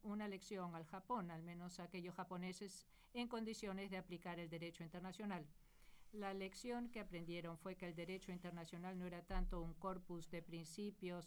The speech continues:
basados en la ley natural que el Oriente podía compartir con el Occidente, sino más bien una serie de normas técnicas que se podían manipular,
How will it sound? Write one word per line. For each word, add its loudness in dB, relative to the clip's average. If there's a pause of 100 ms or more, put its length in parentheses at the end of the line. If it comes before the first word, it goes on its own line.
basados 0
en -4
la 0
ley 0
natural 0 (360)
que 2
el 2
Oriente 0
podía 2
compartir 0
con -2
el -4
Occidente, 2 (320)
sino 0
más 2
bien 2
una 2
serie 2
de 2
normas 2
técnicas 2
que -2
se -2
podían 2
manipular, 2